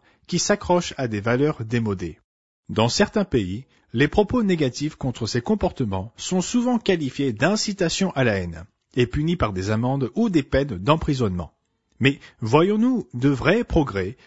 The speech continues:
qui inaugurent une nouvelle ère d'acceptation, d'équité et d'harmonie sociale ? Ou voyons-nous l'histoire se répéter avec le retour des perversions qui ont précipité la chute des nations et l'avilissement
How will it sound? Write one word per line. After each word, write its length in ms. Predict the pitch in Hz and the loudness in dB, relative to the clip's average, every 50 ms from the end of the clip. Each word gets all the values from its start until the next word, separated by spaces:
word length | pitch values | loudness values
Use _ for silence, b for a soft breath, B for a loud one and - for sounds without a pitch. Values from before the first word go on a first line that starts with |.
| b b | b b
qui 120 | - - 185 - | -4 -4 -2 0
inaugurent 640 | - 247 262 233 214 190 151 127 117 123 123 135 135 - | 0 0 0 2 0 0 0 0 0 0 0 0 0 0
une 120 | 131 131 123 | -2 -2 -2
nouvelle 300 | 120 120 120 127 123 117 | 0 2 2 2 2 2
ère 240 | - 139 131 110 110 | 0 0 0 0 0
d'acceptation, 680 | 98 107 110 - 127 117 - 117 - - - 196 208 175 | -2 -4 -4 -4 -4 -4 -2 -4 -2 -2 -2 -2 -2 -2
d'équité 520 | 131 131 123 - 143 135 - 147 143 123 B B B B - | -2 -2 -2 -2 -6 -2 0 2 2 2 B B B B -2
et 140 | 143 127 120 | -2 0 2
d'harmonie 420 | 135 135 120 117 113 110 113 117 | 2 2 2 2 0 0 0 -2
sociale ? 640 | - - 139 127 - - 165 175 214 - - 220 - _ _ _ _ _ _ | -2 -2 -2 -2 0 0 0 0 0 -2 -6 -10 -14 _ _ _ _ _ _
Ou 160 | 185 196 185 - | 2 2 2 0
voyons-nous 680 | 143 151 165 214 247 254 240 226 220 180 170 170 160 | 0 2 2 2 2 2 2 2 2 2 2 2 0
l'histoire 640 | 107 104 123 185 220 - - - 214 208 185 143 110 | 0 0 0 0 0 0 0 0 0 2 2 0 -2
se 140 | - - 123 | -2 -2 0
répéter 540 | 113 160 202 - - 151 - - 104 107 B B B B B - | 0 0 0 0 -2 -2 -2 -4 -4 -4 B B B B B 0
avec 320 | 185 208 220 254 254 - | 2 2 2 2 0 2
le 100 | 196 165 | 2 2
retour 500 | 135 135 127 131 - 160 156 151 139 107 | 2 2 2 0 0 0 0 2 0 -2
des 220 | 95 110 107 104 | -2 -2 -2 -2
perversions 720 | - - 214 220 214 190 180 165 - - - 113 92 95 - b b b b b b _ | 0 2 2 2 2 0 -2 -2 -4 -6 -6 -6 -6 -6 -8 b b b b b b _
qui 200 | - 170 160 156 | 0 2 2 2
ont 80 | 151 | 2
précipité 600 | - - 233 226 - - 196 - 180 160 - 139 104 | 0 0 0 0 0 -2 -2 -2 -2 0 0 -2 -2
la 100 | 90 90 | -2 -4
chute 260 | - - 180 175 - | -2 -2 -2 -2 -2
des 180 | 107 101 98 | -4 -4 -4
nations 400 | 95 95 92 - - 135 139 151 151 - | -4 -4 -6 -6 -6 -6 -6 -8 -4 0
et 140 | 135 143 | 2 2
l'avilissement 840 | 131 139 190 226 220 220 214 202 185 - - - 151 139 139 147 | 4 4 2 2 0 -2 -2 -2 -4 -4 -4 -4 -2 -2 -2 -2